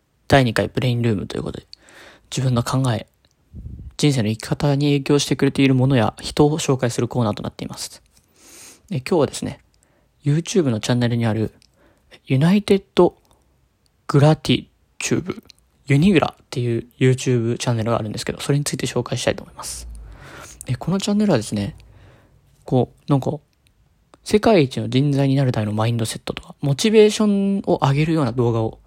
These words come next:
たくさん上げていて、え、自分はよ-、はじめコービー・ブライアントが好きで、コービー・ブライアントの動画を調べていたら、コービー・ブライアントの考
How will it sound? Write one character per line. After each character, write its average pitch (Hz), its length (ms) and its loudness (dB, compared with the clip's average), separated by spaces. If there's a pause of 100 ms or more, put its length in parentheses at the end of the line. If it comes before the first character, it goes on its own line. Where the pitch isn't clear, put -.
(320)
た - 120 -8
く - 80 -12
さ - 140 -2
ん 117 40 2
上 113 80 -2
げ 113 60 -2
て 113 120 -8
い 107 80 -6
て、 120 240 -4 (1040)
え、 - 20 -20
自 147 180 -4
分 196 200 0
は 175 160 6
よ-、 - 100 2 (160)
は - 140 -2
じ 156 80 2
め 143 80 2
コ - 180 -4
ー 254 40 -2
ビ 254 120 2
ー・ 247 60 0
ブ 254 80 2
ラ 262 80 2
イ 247 80 4
ア - 60 2
ン - 60 -2
ト - 440 -8
が - 140 -4
好 - 120 -4
き - 140 -10
で、 - 160 -4 (400)
コ 170 120 -4
ー 175 40 0
ビ 185 80 2
ー・ 180 40 0
ブ 185 60 0
ラ 196 120 0
イ 196 40 0
ア 180 60 0
ン 156 40 -4
ト 135 80 -6
の 117 160 -6 (420)
動 127 120 2
画 120 60 2
を 120 60 0
調 135 180 -2
べ 117 80 -2
て - 80 -2
い 110 60 -4
た 120 120 0
ら、 131 60 4 (680)
コ - 160 -4
ー 160 40 0
ビ 175 60 6
ー・ - 40 0
ブ 180 40 0
ラ 185 100 8
イ 160 40 4
ア 131 40 0
ン 107 40 -2
ト 104 60 -4
の - 80 -8
考 151 180 -2